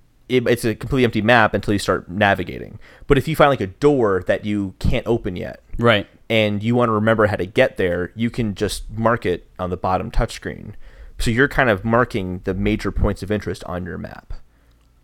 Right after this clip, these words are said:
Speaker 2: I don't understand how that means you're making a map.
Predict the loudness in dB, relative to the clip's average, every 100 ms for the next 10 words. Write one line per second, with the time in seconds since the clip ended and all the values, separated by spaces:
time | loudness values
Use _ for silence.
0 | _ _ _ _ _ 0 4 4 2 -2
1 | -2 -2 0 0 0 0 -2 0 0 -2
2 | -4 -4 -2 -4 -2